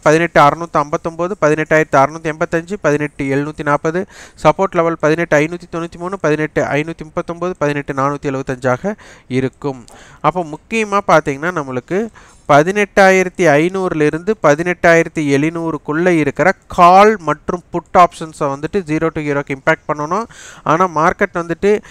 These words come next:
இந்த எல்லை, இந்த எல்லைக்குட்பட்டு இருக்கிற வரை zero to ஹீரோக்கு உண்டான இம்பாக்ட் ரொம்ப ரொம்ப கம்மியா இருக்கும், வால்யூம் கம்மியா இருக்கும்.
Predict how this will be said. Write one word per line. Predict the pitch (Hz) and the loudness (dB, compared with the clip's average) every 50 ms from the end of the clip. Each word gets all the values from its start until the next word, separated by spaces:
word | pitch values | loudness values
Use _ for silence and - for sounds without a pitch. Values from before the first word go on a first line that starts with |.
| - - 170 | -20 -20 -10
இந்த | - 160 175 196 190 185 | -10 -8 -8 0 0 0
எல்லை, | 165 156 160 165 190 208 208 202 190 165 135 131 | 2 4 4 6 6 6 6 4 2 0 -6 -12
இந்த | 170 185 190 180 | -12 -4 -2 -2
எல்லைக்குட்பட்டு | 170 160 165 170 196 214 226 - - 208 202 _ - 233 214 - | 2 4 4 4 6 4 4 2 0 -10 -8 _ 2 2 2 4
இருக்கிற | 220 196 180 - - 165 170 | 2 0 0 0 -4 -4 -4
வரை | 170 175 180 | -2 -2 -4
zero | 160 156 165 175 185 180 | -2 0 0 0 0 -2
to | 165 175 | -4 -6
ஹீரோக்கு | 165 156 165 160 156 156 - 160 | -4 -4 -2 -2 -2 -4 -4 -6
உண்டான | 156 156 147 151 | -4 -2 -2 -2
இம்பாக்ட் | 147 143 - - 180 180 - 185 175 | -4 -8 0 0 0 2 2 0 -2
ரொம்ப | 151 147 143 156 160 | -2 -2 -10 -6 -4
ரொம்ப | 165 160 160 165 | -4 -4 -4 -6
கம்மியா | 165 - 135 139 156 160 | -6 -6 -6 -6 -2 -4
இருக்கும், | 151 143 - 143 | -4 -4 -2 -2
வால்யூம் | 135 139 143 151 156 151 | 0 0 0 0 -2 -4
கம்மியா | - 143 139 147 156 151 | -6 -6 -6 -2 -2 -2
இருக்கும். | 143 147 - 202 220 240 | -2 -2 -4 -6 -8 -8